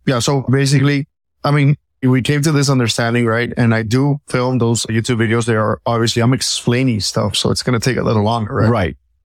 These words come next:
Speaker 1: And I, it's also in the moment. So if I'm researching something,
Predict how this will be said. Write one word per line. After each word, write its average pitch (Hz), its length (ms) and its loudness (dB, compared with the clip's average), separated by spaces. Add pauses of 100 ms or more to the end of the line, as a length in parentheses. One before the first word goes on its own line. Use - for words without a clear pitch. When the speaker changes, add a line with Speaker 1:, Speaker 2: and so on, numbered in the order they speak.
(100)
Speaker 1:
And 123 360 0
I, 123 160 -4
it's 127 200 0
also 127 560 -2
in 123 120 2
the 110 80 4
moment. 117 640 0
So 110 420 0 (280)
if 110 200 -2
I'm 117 140 0
researching 127 480 0 (260)
something, 117 380 2